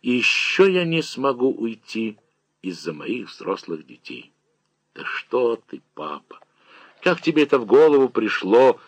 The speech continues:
Разве можно бросить ее, когда она так больна? Скажут они с упреком. Но ведь она вечно больна.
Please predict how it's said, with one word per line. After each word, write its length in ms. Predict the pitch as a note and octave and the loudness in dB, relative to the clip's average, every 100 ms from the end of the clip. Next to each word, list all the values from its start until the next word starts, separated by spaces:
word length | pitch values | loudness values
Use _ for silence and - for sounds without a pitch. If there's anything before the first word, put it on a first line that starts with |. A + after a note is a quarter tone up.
| _ _ - | _ _ -4
Разве 280 | F#2+ F#2 | -2 0
можно 360 | G#2 D3 A#2 G#2+ | 0 0 0 -2
бросить 760 | F#2 G2+ C3+ D3+ - C#3 - | 0 4 6 4 2 -4 -2
ее, 340 | C3+ B2+ C#3 B2+ | -4 2 4 4
когда 440 | - A#2+ A2 A#2 | 0 0 0 0
она 160 | A#2 A2 | 0 -4
так 260 | - A2 | -4 -6
больна? 680 | D2+ G2+ G#2 F#2+ F2+ G#2+ G#2 _ _ | -4 -4 -2 -2 0 0 -2 _ _
Скажут 580 | - - - G#2+ G#2 G2+ - | -16 -6 0 0 -2 -8 -8
они 280 | F#2+ F#2+ | -8 -6
с 140 | G2+ - | -6 -8
упреком. 600 | G2 E2+ F#2 F2+ - - _ _ _ _ _ _ _ - | -8 -4 -4 -4 -10 -16 _ _ _ _ _ _ _ -8
Но 80 | F2+ | -4
ведь 120 | A#2+ | -2
она 160 | A#2+ A#2 | 2 2
вечно 560 | A2 C#3 C#3 - D3 | 2 2 2 -2 -2
больна. 640 | B2 C#3 C#3 C3 A#2 - | 0 -2 -2 -6 -8 -10